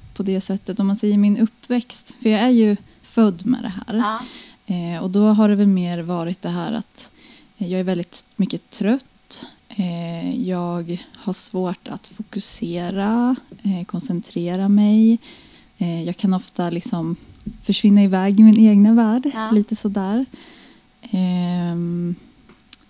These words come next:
Speaker 1: ja, så det är väl på det sättet som jag har känt mig lite annorlunda,
Speaker 2: Ja.
Speaker 1: om man säger under uppväxten och så,
Speaker 2: Okej.
Speaker 1: innan jag fick den här diagnosen, liksom,
Speaker 2: Mm.
Speaker 1: så. Mm.
Speaker 2: Hur såg ditt liv u-, ut innan diagnosen?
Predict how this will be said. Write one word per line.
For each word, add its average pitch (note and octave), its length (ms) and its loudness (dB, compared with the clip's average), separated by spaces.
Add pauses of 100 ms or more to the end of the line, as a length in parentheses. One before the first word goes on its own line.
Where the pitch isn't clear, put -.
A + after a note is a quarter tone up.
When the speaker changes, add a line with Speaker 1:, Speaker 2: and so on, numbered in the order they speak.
(100)
Speaker 1:
ja, A3 300 4
så A3 100 2
det A3 60 8
är - 20 6
väl A#3 100 6
på A#3 80 0
det B3+ 280 2
sättet - 300 -8
som E3+ 220 -8
jag - 220 -10
har - 280 -10 (100)
känt F#3 320 -4
mig E3+ 100 -8
lite E3+ 200 -12
annorlunda, F3 640 -8 (140)
Speaker 2:
Ja. E3+ 200 -10
Speaker 1:
om F#3 100 0
man F3 100 -4
säger E3+ 400 -8
under E3+ 180 -6
uppväxten - 680 -4
och - 100 -8
så, - 120 -12
Speaker 2:
Okej. F#3+ 260 -8
Speaker 1:
innan F3 440 -6 (580)
jag G3 120 -4
fick - 200 -10
den F3 160 -6
här D#3 140 -8 (180)
diagnosen, F3 720 -6
liksom, F#3 160 -12
Speaker 2:
Mm. F#3 200 -8
Speaker 1:
så. - 200 -16 (280)
Mm. G#3+ 240 8 (1500)
Speaker 2:
Hur - 140 -4
såg D4 300 -6
ditt C#4 160 -14
liv C4 200 -10 (160)
u-, B3+ 220 -8 (120)
ut B3 280 -8
innan C#4 560 -4
diagnosen? - 720 -10